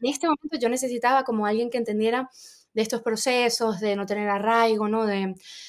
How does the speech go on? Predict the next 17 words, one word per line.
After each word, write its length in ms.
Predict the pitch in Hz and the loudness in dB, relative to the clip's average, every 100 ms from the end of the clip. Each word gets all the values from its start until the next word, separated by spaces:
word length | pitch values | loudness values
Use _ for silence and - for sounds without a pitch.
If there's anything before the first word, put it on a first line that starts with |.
| - | -12
de, 340 | 202 214 202 196 | 0 4 4 4
de, 260 | 202 196 196 | 4 2 2
de, 160 | 196 185 | 0 -2
de, 140 | 185 185 | 0 -2
de 60 | |
incluso 360 | 180 190 180 220 | -4 -4 -2 0
de, 200 | 226 196 | 2 2
de, 180 | 190 - | -2 -6
de 140 | 208 - | -10 -6
ser 220 | - 196 | 0 2
mujer 300 | 208 196 202 | 2 0 -2
también 340 | 180 196 220 | -2 2 2
lo 80 | 190 | 2
necesitaba, 440 | 180 170 - 208 | -2 -8 -2 0
me 100 | 190 | 0
hacía 180 | 180 185 | -4 -8
falta 360 | 180 196 196 | -4 -4 -4